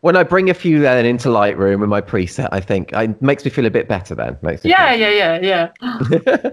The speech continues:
Speaker 1: <laughs>
Speaker 2: It does.
Speaker 1: <laughs> That's funny. Um, you mentioned as well about being at kind of the, the front during the ceremony, obviously, which is, um, I, I am as well. And one of your specific reportage awards on a wedding site that I think is awesome is the one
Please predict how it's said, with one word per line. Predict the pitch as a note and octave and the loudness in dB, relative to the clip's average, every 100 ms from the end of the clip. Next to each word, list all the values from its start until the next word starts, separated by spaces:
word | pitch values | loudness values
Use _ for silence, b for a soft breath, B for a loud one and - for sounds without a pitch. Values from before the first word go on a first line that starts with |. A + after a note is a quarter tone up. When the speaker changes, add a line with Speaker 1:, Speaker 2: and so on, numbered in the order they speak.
| - | -8
Speaker 1:
<laughs> | - | -6
Speaker 2:
It | A3 | -4
does. | F#3 E3+ D#3+ - _ - | 0 0 0 -2 _ -6
Speaker 1:
<laughs> | G3+ C4+ D4 D4 A#3+ - C4+ C4 | -4 -2 -2 -2 -6 -6 -4 -2
That's | E3 - | -2 -2
funny. | - B2+ A#2+ | -2 0 2
Um, | C#3+ D3+ C3+ | 2 0 0
you | D#3+ | 0
mentioned | F3+ F#3 - D3+ | 2 0 0 0
as | C3 | 2
well | A#2 | 0
about | G#2+ F#2+ | 0 0
being | G#2+ G#2+ | 0 2
at | F#2+ - _ G2 | -2 -4 _ -14
kind | F#2+ G2 | -6 -4
of | |
the, | F2+ E2+ - | -4 -6 -8
the | F2 | -8
front | F2+ - F2+ A2+ | -4 -2 -2 -2
during | G2 E2+ | -2 -2
the | |
ceremony, | - F2 D#2 F2+ G2 | -2 -2 -2 0 0
obviously, | E2+ - F2+ F2+ | -2 -4 -2 0
which | E2+ - | 0 -4
is, | - D#2+ D2+ | -12 -6 -2
um, | D2 D2 C#2+ - - | -2 -2 -6 -10 -10
I, | - | -4
I | D2+ A#1 E2 | -2 0 -2
am | E2 E2 | -2 -2
as | E2+ | 0
well. | E2 | 0
And | G2 A#2+ | 2 4
one | E3+ | 4
of | D3+ | 4
your | C#3+ | 0
specific | - B2+ B2+ A#2 | 0 -4 -4 -2
reportage | G2+ G2+ - A2 A2 A#2+ | -2 -2 -4 -2 -2 -2
awards | F#2+ D#2+ D2 D#2 | -2 -2 -2 -2
on | E2 | -4
a | D#2+ | -2
wedding | F2 F2+ E2 | -2 -2 -4
site | - C2+ C2+ - | -4 -4 -4 -4
that | B1+ | -4
I | F2 | -4
think | E2 D2 | -6 -6
is | |
awesome | D#2+ D2 - C#2+ | -6 -6 -4 -4
is | D#2 G2 | -4 -2
the | |
one | F#2 F#2 F2 F2 | 0 2 2 -2